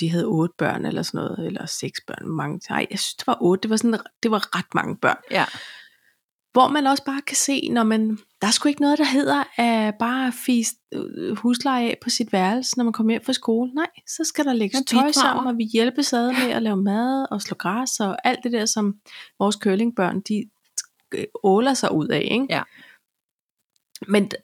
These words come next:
Speaker 1: men der var også så mange børn, Paj. De boede også i et kæmpe hus derinde i klippen, men sytten børn. Og nogle af dem var med til
Speaker 2: <laughs>
Speaker 1: den der
Speaker 2: Inde i
Speaker 1: fødsel, og
Speaker 2: klippen.
Speaker 1: ej.
Speaker 2: Ej, hvor er det
Speaker 1: Ej, du,
Speaker 2: mærkeligt.
Speaker 1: ved du hvad, man ser et klip, hvor de springer et hul til et hus.
Speaker 2: Ej,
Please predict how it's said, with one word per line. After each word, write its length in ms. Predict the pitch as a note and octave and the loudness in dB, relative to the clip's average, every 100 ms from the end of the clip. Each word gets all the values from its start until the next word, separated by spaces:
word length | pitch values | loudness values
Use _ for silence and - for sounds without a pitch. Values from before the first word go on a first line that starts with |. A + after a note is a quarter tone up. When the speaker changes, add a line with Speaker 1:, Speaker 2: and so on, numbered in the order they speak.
| - | 0
Speaker 1:
men 180 | A#3+ A#3 | 2 4
der 60 | |
var 140 | A3+ G#3+ | 4 4
også 160 | A3 | 4
så 140 | - G#3 | 4 2
mange 300 | F#3+ F3 F#3+ | 2 0 0
børn, 220 | D#3+ - | -2 -4
Paj. 200 | - E3+ - _ _ _ _ _ - | -6 -8 -10 _ _ _ _ _ -2
De 80 | G3+ | -2
boede 320 | - A3+ C4+ | 2 6 6
også 180 | F3 - | 6 4
i 40 | |
et 80 | G#3 | 0
kæmpe 400 | - - G#3+ A3+ | -2 0 2 2
hus 240 | G3+ - - | 0 0 0
derinde 280 | F#3+ E3+ | 0 2
i 40 | F#3+ | 0
klippen, 380 | - E3+ F#3+ F#3 - | 0 -2 -2 -4 -2
men 260 | E3+ E3+ _ | -2 -2 _
sytten 580 | - - - - B3 C4 - _ _ - | -6 -4 0 0 0 -2 -10 _ _ -4
børn. 120 | D#3+ - _ _ _ _ _ _ _ _ _ _ _ _ _ - | -4 -4 _ _ _ _ _ _ _ _ _ _ _ _ _ 2
Og 100 | F3+ | 6
nogle 260 | F#3 C#4+ | 6 6
af 60 | G#3+ | 4
dem 120 | G#3 | 4
var 60 | A3 | 4
med 80 | F#3 | 6
til 160 | F3 | 8
Speaker 2:
<laughs> 0 | |
Speaker 1:
den 80 | D4 A#3 | 8 8
der 340 | A#3+ A3+ F#3 | 8 8 10
Speaker 2:
Inde 20 | |
i 40 | G3+ E3+ | 10 10
Speaker 1:
fødsel, 300 | C#4+ A#3 A3+ | 10 6 6
og 60 | - | 8
Speaker 2:
klippen. 220 | G#4+ - | 6 6
Speaker 1:
ej. 120 | - - D4+ D#4+ - | 2 2 -4 -2 -2
Speaker 2:
Ej, 60 | - | -4
hvor 220 | F3+ G#3+ | 0 2
er 40 | |
det 120 | F3+ - | 2 2
Speaker 1:
Ej, 120 | A3+ | 0
du, 40 | - G3 | 4 6
Speaker 2:
mærkeligt. 340 | G3+ A3 - | 6 4 4
Speaker 1:
ved 60 | G#3+ | 6
du 60 | B3 | 8
hvad, 80 | B3 | 10
man 100 | A3+ | 8
ser 220 | - C4 | 6 6
et 120 | - | 4
klip, 200 | - C4+ D4+ | 4 4 6
hvor 140 | A#3+ | 2
de 140 | A#3+ D4 | 4 0
springer 320 | - A3+ B3 | 2 2 2
et 80 | A#3+ | 2
hul 320 | A#3+ C#4 D4+ | 2 2 0
til 140 | - | 0
et 80 | C4 | 0
hus. 360 | C4+ - - - - _ _ | 0 -6 -6 -6 -8 _ _
Speaker 2:
Ej, 60 | - | -8